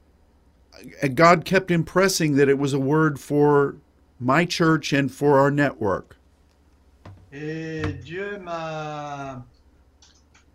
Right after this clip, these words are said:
Speaker 2: m'a, m'a poussé à ce que,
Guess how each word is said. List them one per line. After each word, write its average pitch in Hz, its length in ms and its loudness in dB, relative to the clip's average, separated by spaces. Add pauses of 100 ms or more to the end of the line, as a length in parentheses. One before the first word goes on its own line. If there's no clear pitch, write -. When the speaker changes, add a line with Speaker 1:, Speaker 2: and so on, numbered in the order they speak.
(240)
Speaker 2:
m'a, 135 760 -10 (640)
m'a 113 840 -10
poussé 202 720 -6
à 151 460 -10
ce - 140 -14 (100)
que, 175 520 -10